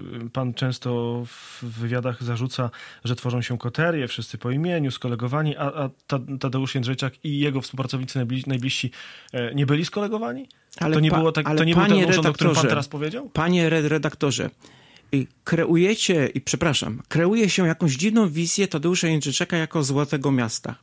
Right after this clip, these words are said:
Speaker 1: Broń
Speaker 2: Uważam,
Speaker 1: Boże.
Speaker 2: że
Speaker 1: Nie, nie,
Speaker 2: historycznie
Speaker 1: nie mówię o
Speaker 2: Tadeusz,
Speaker 1: tym.
Speaker 2: Tadeusz Jędrzejczak jest osobą, która wywarła największy wpływ i piętno pozytywne na tym mieście. Można mieć wiele uwag, ale ludzie, którzy zrobili wielkie rzeczy w rozwoju miasta, mogą być kontrowersyjni.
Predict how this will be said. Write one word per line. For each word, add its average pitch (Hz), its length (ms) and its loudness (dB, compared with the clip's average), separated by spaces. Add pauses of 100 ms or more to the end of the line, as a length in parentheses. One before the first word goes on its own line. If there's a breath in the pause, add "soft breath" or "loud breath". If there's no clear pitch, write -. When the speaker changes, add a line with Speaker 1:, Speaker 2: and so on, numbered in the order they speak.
Speaker 1:
Broń 143 120 4
Speaker 2:
Uważam, 180 400 6
Speaker 1:
Boże. - 120 6
Speaker 2:
że - 40 2
Speaker 1:
Nie, - 40 -4
nie, - 60 -4
Speaker 2:
historycznie 156 460 2
Speaker 1:
nie 190 60 6
mówię 185 120 4
o 165 40 2
Speaker 2:
Tadeusz, 185 320 6
Speaker 1:
tym. 117 120 -4 (220 loud breath)
Speaker 2:
Tadeusz 175 420 4
Jędrzejczak 170 640 2 (400 loud breath)
jest 170 260 2 (120)
osobą, 190 360 2
która 165 240 2
wywarła 156 420 2
największy 147 640 4
wpływ 151 420 0
i 147 60 -4
piętno 165 460 2
pozytywne 147 640 2
na 139 180 0
tym 131 200 2
mieście. 131 360 0 (360 loud breath)
Można 160 260 2
mieć 120 220 2
wiele 180 320 4
uwag, 165 380 2 (240 loud breath)
ale 135 340 2
ludzie, 151 500 4
którzy 139 300 0
zrobili 131 400 2
wielkie 135 360 2
rzeczy 165 400 0
w 151 80 -4
rozwoju 143 380 2
miasta, 143 380 2 (280 loud breath)
mogą 147 360 4
być 139 140 0
kontrowersyjni. 127 800 0